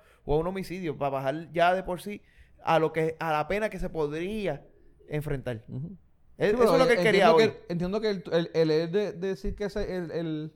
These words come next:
Speaker 2: que ese, entiendo yo, creo yo, que si él, al él decir que este testigo no puede, no, no, no le vamos a tomar el testimonio de este testigo en consideración en la vista, vista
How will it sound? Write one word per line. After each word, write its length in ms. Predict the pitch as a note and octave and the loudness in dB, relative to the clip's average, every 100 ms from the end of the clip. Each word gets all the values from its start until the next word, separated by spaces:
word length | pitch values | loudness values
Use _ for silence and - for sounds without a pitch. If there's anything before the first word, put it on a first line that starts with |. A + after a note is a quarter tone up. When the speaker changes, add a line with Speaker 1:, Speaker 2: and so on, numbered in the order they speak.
| _ _ _ _ _ | _ _ _ _ _
Speaker 2:
que 80 | E3 | -2
ese, 520 | D3+ F#3+ F#3 F3 - | 0 0 0 -4 -2
entiendo 420 | D3+ D3 D3+ F#3 D3+ | -2 -2 -2 -2 -4
yo, 420 | B2+ C#3+ A#2+ G#2 _ _ C3 | 0 0 0 -6 _ _ -2
creo 180 | D3 | -2
yo, 220 | C#3 A2+ - | -2 -6 -10
que 100 | A#2+ | -10
si 180 | B2+ B2 | -6 -4
él, 220 | C#3 D#3 | -4 -4
al 180 | C#3 C#3 | -4 -4
él 180 | C#3+ | -6
decir 300 | E3 E3 F3 | -6 -2 -2
que 80 | F3 | -2
este 340 | E3+ F3+ E3+ E3+ | -6 -6 -6 -6
testigo 460 | E3+ - F#3+ F#3 | -8 -6 -6 -4
no 100 | E3+ | -4
puede, 320 | D#3+ F3 F3 D#3+ | -4 -2 -2 -4
no, 260 | D#3+ - | -8 -8
no, 180 | D3+ D#3 - | -8 -8 -2
no 140 | E3+ | 0
le 60 | G3+ | 0
vamos 220 | G3+ G#3+ | 0 -4
a 80 | G3 | -8
tomar 380 | G3 F3+ G3 - - - - | -6 -4 -4 -6 -10 -14 -8
el 160 | E3+ D#3 | -6 -4
testimonio 480 | D#3+ E3 E3 F#3+ | -4 -2 -2 0
de 80 | G3 | 0
este 140 | F3+ G3 | -2 -4
testigo 400 | F#3+ - G#3 G3 | -4 -4 -4 -6
en 80 | |
consideración 800 | F3+ F3+ E3+ D#3+ D#3+ F3 F3 E3+ - | -6 -8 -6 -6 -6 -8 -8 -12 -10
en 340 | D3+ D3+ D3 C#3 | -10 -8 -8 -6
la 80 | |
vista, 240 | C#3+ D3 F3 | -6 -6 -8
vista 400 | F3 - F#3 | -8 -6 -6